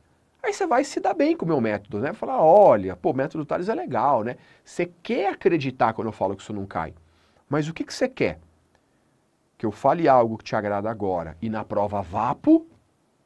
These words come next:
Ou vapo agora e você sente o agrado na hora da prova? Bem simples, tá, cara? Bem simples. Isso aí é, é, é o que eu sempre fiz, ó. Muito tempo já. Galera que é aluno antigo,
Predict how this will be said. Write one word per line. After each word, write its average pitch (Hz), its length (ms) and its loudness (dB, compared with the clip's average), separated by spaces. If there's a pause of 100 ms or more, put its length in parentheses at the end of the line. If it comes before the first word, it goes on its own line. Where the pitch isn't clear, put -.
(280)
Ou 202 160 10
vapo 165 500 8
agora 156 480 8 (380)
e 127 80 -4
você 151 260 -4
sente 147 480 -2
o 135 220 4
agrado 131 440 4
na 131 80 -2
hora 123 140 2
da 127 100 2
prova? 87 440 0 (840)
Bem 285 200 -8
simples, - 420 -8
tá, 131 140 0
cara? - 240 -10
Bem - 160 -6
simples. - 520 -10 (400)
Isso - 200 -10
aí 101 160 -2
é, 190 320 -2 (480)
é, 104 260 -10
é 107 60 -6
o 104 60 -4
que 123 100 -8
eu - 20 -6
sempre 214 300 -4
fiz, 175 280 -6
ó. 170 200 0 (680)
Muito 190 300 -4
tempo 165 360 -6
já. 113 200 -2 (680)
Galera 143 200 -2
que - 100 -8
é - 20 0
aluno 160 180 -2
antigo, 143 440 -4